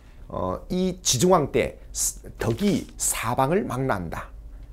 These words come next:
이런 뜻으로 이제 신라라고 하는 국호를 사용하게 된 거죠. 이 밖에도 시-, 어, 지증왕은요, 나중에 통일 신라 시대까지 이어지는 주, 군, 현이라고 하는 이 지방제도로 정비하기 시작한 게 바로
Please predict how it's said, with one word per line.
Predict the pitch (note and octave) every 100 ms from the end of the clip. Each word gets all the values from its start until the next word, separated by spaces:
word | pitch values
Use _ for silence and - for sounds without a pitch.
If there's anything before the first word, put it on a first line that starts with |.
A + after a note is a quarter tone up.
| -
이런 | F#3 G3+ A3+
뜻으로 | G#3+ - E3
이제 | A#2 F#2
신라라고 | - - F#3+ F3 F3 E3+
하는 | D3+ D3
국호를 | - - - B2+ E3+ -
사용하게 | - - A2 E2+ F2+
된 | - -
거죠. | - - - - - - - - - - - -
이 | E3+
밖에도 | D3+ G#3+ - D3
시-, | E2+ - -
어, | B2 G#2+
지증왕은요, | F#2+ C3 G3 G#3 B2+ E2+ A2 - - - -
나중에 | - - - G#3+ -
통일 | - D#4+ D#4 D4+ D4+
신라 | - - F#3
시대까지 | F3 - F3 - C3 - -
이어지는 | G#3 C#3 G#2+ E2 - -
주, | - - E3+ G#3+ B3 - - - -
군, | - D3+ G#3+ A#3 - - -
현이라고 | - - A3 A#3+ G#3+
하는 | F#3 F#3 -
이 | B3+ C4 -
지방제도로 | - - F3 E3+ B2+ D3 G3
정비하기 | - A#2 B2 G#2+
시작한 | - A2 G2+
게 | -
바로 | D#3+